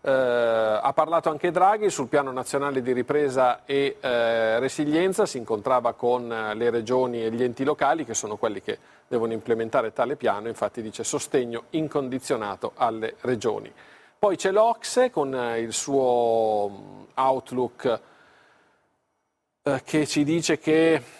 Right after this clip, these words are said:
purtroppo la guerra abbatte il pil italiano, il dato comunque è quello che più o meno ci aspettiamo, al due virgola cinque per cento di crescita. È vero, è dovuto al fatto che siamo scesi molto negli anni passati, ma comunque crescere del due e cinque per cento, se dovessimo tenere più o meno questi ritmi per un po' di tempo, già potrebbe essere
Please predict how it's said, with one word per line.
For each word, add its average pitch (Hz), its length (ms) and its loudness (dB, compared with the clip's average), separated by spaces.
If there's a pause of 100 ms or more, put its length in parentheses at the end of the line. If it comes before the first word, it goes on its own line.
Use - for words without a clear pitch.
(120)
purtroppo 156 480 2
la 143 140 4
guerra 151 380 4
abbatte 147 440 2
il 135 120 2
pil 156 180 0
italiano, 175 640 2
il 139 60 -2
dato 147 300 2
comunque 135 460 0
è 120 80 -2
quello 123 260 2
che 110 460 2
più 123 100 -2
o 120 60 4
meno 120 200 -2
ci 110 120 -4
aspettiamo, 135 580 0
al 113 120 -4
due 165 220 4
virgola 131 360 0
cinque 135 260 -4
per 120 160 -2
cento 131 320 -2
di 160 100 0
crescita. 143 640 0
È 131 120 -2
vero, 127 320 2 (180)
è - 80 -10
dovuto 123 300 -2
al 120 80 -4
fatto 127 240 0
che 110 80 -12
siamo 113 240 -6
scesi 117 260 -4
molto 117 300 -2
negli 107 160 -4
anni 110 160 -6
passati, - 440 -2
ma 110 160 -4 (1400)
comunque 156 420 0
crescere 139 460 0
del 123 160 -2
due 135 180 2
e 120 40 -8
cinque 131 280 -4
per 120 160 -2
cento, 135 300 -4
se 113 140 -8
dovessimo 110 420 -4
tenere 120 400 -2
più - 160 -2
o 127 60 0
meno 131 220 -4
questi 127 280 -4
ritmi 120 300 -4
per 110 160 -2
un 113 100 -6
po' 131 120 -2
di 120 120 -2
tempo, 107 320 -4
già 120 220 2
potrebbe 110 560 -4
essere 107 440 -4